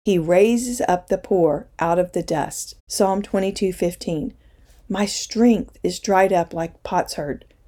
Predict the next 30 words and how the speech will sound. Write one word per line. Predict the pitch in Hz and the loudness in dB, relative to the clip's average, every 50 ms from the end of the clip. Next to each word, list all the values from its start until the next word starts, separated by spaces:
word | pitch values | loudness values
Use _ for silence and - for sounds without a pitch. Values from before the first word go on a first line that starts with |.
| - | -6
and | - - 175 | -4 -2 -2
my | 175 170 170 | 0 -2 -4
tongue | 165 - - - 233 220 214 180 151 143 147 - | -4 -6 -4 -2 0 2 2 2 0 -2 -6 -8
cleaves | - - 240 240 233 208 170 - | -4 0 2 2 2 0 -2 -4
to | - - | -6 -4
my | 180 170 160 | -4 -4 -4
jaws, | 156 151 185 175 170 165 147 139 - - - | -4 -2 0 0 0 0 0 -2 -4 -6 -6
and | - 180 180 190 202 214 214 214 214 - - - | -4 -2 0 0 2 2 2 2 0 -4 -8 -14
has | - - - - - | -8 -6 -6 -6 -6
brought | - - 165 170 180 208 - - | -6 -4 -2 0 0 0 0 -2
me | 196 180 180 180 180 175 - - - - | -4 -4 -4 -4 -6 -8 -10 -14 -12 -6
into | - 185 185 196 202 - - 170 165 160 - - - | -4 -2 -2 -4 -4 -4 -2 -2 -2 -2 -4 -6 -4
the | - 160 | -4 -4
dust | 151 - - 165 165 170 180 - - - - - - - - | -4 -2 -2 -2 0 -2 -2 -6 -10 -12 -14 -18 -18 -12 -8
of | - 165 156 151 147 - - - - | -4 -2 -2 -2 -2 -4 -10 -10 -6
death." | - 165 143 147 - - - - - - | -4 -4 -4 -4 -8 -12 -18 -12 -8 -6
Isaiah | 170 170 185 185 180 180 170 | -2 0 2 4 4 4 2
fifty-two | 170 - 190 175 - - 175 - - - 165 160 156 | 2 0 -4 -4 -4 -8 -10 -8 -4 -2 -2 -2 -2
two. | - - 151 147 - 120 - _ | -2 -4 -4 -4 -4 -8 -14 _
"Shake | - - - - - 202 202 226 233 - - - | -10 -8 -4 0 2 4 4 2 2 -2 -8 -4
thyself | 160 180 180 180 175 - - 202 175 165 160 170 - - - - - | -2 -2 -2 -2 -4 -4 -2 0 0 0 0 -2 -6 -18 -20 -20 -20
from | - - - 175 170 170 175 175 180 - - - - | -12 -6 -2 0 0 0 0 -2 -4 -8 -12 -16 -6
the | - 175 160 | -2 -2 -2
dust." | 156 160 - 170 156 127 - - - - - - - - - - - - - - - - _ - - - - | -2 -2 -2 -2 -2 -2 -2 -6 -12 -14 -14 -16 -20 -20 -20 -20 -20 -20 -20 -20 -20 -20 _ -20 -20 -12 -8
And | - 175 170 | -4 -2 0
then | 170 165 | 0 0
in | 165 160 165 | 0 -2 -2
Matthew | 165 170 170 175 180 175 - 180 | 0 0 0 0 -2 -4 -8 -10
ten | 175 - - 180 180 185 | -6 -4 -2 -2 -2 -2
fourteen, | 185 - 196 202 - - - 175 160 147 - 254 | -2 -2 -2 -2 -2 -4 -6 -6 -4 -4 -6 -8